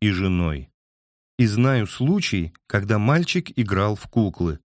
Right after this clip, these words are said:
Девочки шили платьица и одеяльца, а он делал для кукол кроватки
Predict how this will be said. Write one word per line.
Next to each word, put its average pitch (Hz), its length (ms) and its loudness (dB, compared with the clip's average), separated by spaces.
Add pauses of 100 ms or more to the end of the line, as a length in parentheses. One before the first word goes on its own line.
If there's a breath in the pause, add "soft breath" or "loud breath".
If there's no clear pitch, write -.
(400)
Девочки 113 540 0
шили 101 300 0
платьица 101 680 -2
и 113 200 0
одеяльца, 110 920 0 (360 loud breath)
а 98 200 2
он 180 260 2
делал 147 380 2
для 110 240 0
кукол 139 420 0
кроватки 123 760 0